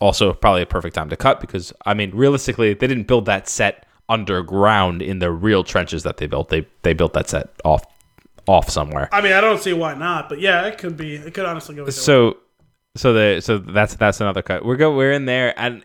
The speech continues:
Speaker 1: what's c-, interesting
Speaker 2: There's
Speaker 1: is,
Speaker 2: probably
Speaker 1: like,
Speaker 2: another
Speaker 1: they're
Speaker 2: cut real quick after that too, during the explosion and, and them leaving the tunnel.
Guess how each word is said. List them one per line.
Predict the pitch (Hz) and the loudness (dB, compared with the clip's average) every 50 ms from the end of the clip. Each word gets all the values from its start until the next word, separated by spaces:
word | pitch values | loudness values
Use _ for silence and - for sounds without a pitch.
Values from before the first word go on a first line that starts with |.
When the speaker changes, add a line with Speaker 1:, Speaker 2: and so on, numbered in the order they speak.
| _ - | _ -8
Speaker 1:
what's | 127 123 135 135 - - | -2 -2 -2 -2 -2 -6
c-, | - - _ - - - _ | -12 -14 _ -20 -20 -10 _
interesting | 156 160 - 180 175 196 180 151 139 | -8 -6 -6 -6 -6 -4 -2 -2 0
Speaker 2:
There's | - - | 2 2
Speaker 1:
is, | |
Speaker 2:
probably | 110 104 | 2 2
Speaker 1:
like, | 226 254 254 | 2 2 0
Speaker 2:
another | 247 113 110 | 2 2 4
Speaker 1:
they're | 113 117 240 220 | 4 4 4 2
Speaker 2:
cut | - 185 | 0 -4
real | 185 180 | -8 -8
quick | 175 - 185 180 160 | -8 -10 -10 -8 -8
after | 165 165 - 139 | -10 -10 -10 -14
that | - - | -14 -8
too, | - 170 156 | -8 -8 -6
during | 147 151 151 147 143 | -6 -6 -8 -8 -10
the | 139 | -12
explosion | - - - - - 165 160 151 131 143 139 135 | -12 -14 -14 -4 -2 0 0 0 -2 -4 -6 -8
and, | 139 127 - - | -8 -10 -10 -8
and | 156 156 156 156 | -6 -4 -2 -2
them | 151 151 147 | -2 -2 -2
leaving | 151 160 151 147 143 139 | -2 -2 -4 -4 -6 -8
the | 127 123 | -12 -12
tunnel. | - 151 143 120 117 120 | -10 -10 -10 -10 -12 -16